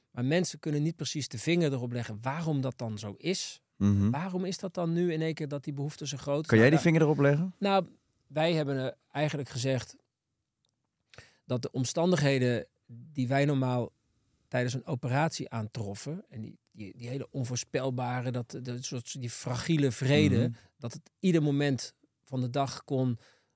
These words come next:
Speaker 1: ehm,
Speaker 2: Ontploffen.
Speaker 1: om kon kantelen naar iets wat agressief was. En dat je altijd maar rekening moest houden, altijd moest reageren. <clears throat> Dat, ehm, mensen het gevoel van, van, van, eh, autonomie kwijt zijn.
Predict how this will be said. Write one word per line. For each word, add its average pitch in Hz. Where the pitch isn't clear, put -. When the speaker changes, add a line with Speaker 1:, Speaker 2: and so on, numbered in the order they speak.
Speaker 1:
ehm, 113
Speaker 2:
Ontploffen. 190
Speaker 1:
om -
kon 147
kantelen 160
naar 143
iets 147
wat 127
agressief 135
was. 143
En 139
dat 143
je -
altijd 196
maar 147
rekening 160
moest 139
houden, 123
altijd 151
moest 131
reageren. 135
<clears throat> 180
Dat, 131
ehm, 123
mensen 156
het -
gevoel 165
van, 143
van, 139
van, 131
eh, 131
autonomie 165
kwijt 147
zijn. 104